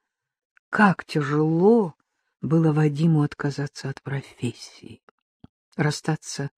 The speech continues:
с мечтой, начать жизнь сначала. А она так безжалостна, без анестезии.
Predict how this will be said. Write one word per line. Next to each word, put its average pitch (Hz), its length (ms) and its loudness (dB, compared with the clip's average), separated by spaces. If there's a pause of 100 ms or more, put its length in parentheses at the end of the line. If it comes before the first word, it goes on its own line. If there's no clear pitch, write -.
(280)
с - 120 -8
мечтой, - 680 -10 (720)
начать 160 380 2
жизнь 160 460 0
сначала. - 840 -6 (1000)
А 135 140 -4
она 131 220 -2 (100)
так 202 260 0
безжалостна, 120 1400 -10 (880)
без 143 280 0
анестезии. 139 960 -2